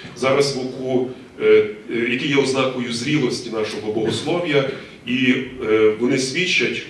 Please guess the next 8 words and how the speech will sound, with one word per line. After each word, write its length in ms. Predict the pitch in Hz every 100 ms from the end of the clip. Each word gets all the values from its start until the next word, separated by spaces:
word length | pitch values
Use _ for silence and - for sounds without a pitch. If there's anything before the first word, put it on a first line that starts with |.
| -
про 180 | 120 117
готовність 640 | 117 123 143 143 135 123 113
грати 280 | 131 131 117
вдовго 520 | 107 127 143 117 110
і 40 |
справді 440 | 107 123 123 120 113
великого 500 | 120 123 117 110 113
бажати. 520 | 123 120 120 -